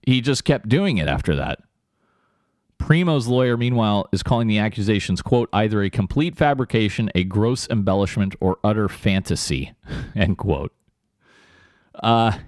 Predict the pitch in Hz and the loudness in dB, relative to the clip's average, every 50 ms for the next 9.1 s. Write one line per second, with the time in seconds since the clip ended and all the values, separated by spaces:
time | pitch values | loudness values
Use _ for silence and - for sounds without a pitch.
0 | - - - - - - 120 120 - - 156 151 147 135 131 117 107 - 123 117 | -20 -20 -20 -8 -2 -2 -2 0 2 2 0 2 2 0 -2 -2 -2 -2 -2 -2
1 | 113 117 131 131 - - - - 143 147 139 127 117 113 113 123 131 147 135 117 | 0 2 0 0 -2 -4 0 0 0 2 2 0 0 0 0 0 0 0 0 -2
2 | 104 - 123 135 151 - - 143 131 123 117 - - - 120 120 110 120 113 - | -2 0 0 0 0 0 0 0 0 0 -2 -2 0 0 0 0 0 -2 -2 0
3 | - 117 110 - - 107 110 110 101 90 76 98 120 139 135 123 123 120 104 - | 0 0 0 0 0 2 2 2 2 0 0 0 0 0 0 0 0 -2 0 0
4 | 104 104 104 104 - - - - _ _ _ _ - 104 104 104 92 - 117 117 | 0 0 0 -2 -4 -8 -12 -14 _ _ _ _ 0 2 2 2 0 0 0 0
5 | 117 127 - - 139 113 110 107 107 107 110 107 110 95 90 95 87 - - - | 0 0 2 0 0 2 2 2 2 2 0 0 0 0 0 -2 -2 -4 -2 0
6 | 117 107 107 110 117 - - - 107 107 104 98 - - 101 95 85 85 101 104 | 2 2 2 2 0 -2 -2 0 0 0 0 0 -2 0 0 0 2 2 0 0
7 | 98 98 95 95 95 - - 87 98 92 - - 107 98 101 98 92 92 87 90 | 0 0 0 0 0 0 2 0 0 0 0 0 2 2 2 2 0 -2 -2 -2
8 | 80 87 87 92 95 - - 73 67 67 - - - - 73 65 67 - - - | -2 0 0 0 0 0 -2 0 0 -2 -4 -6 -4 -2 -2 -2 -2 -4 -6 -10
9 | - - | -12 -12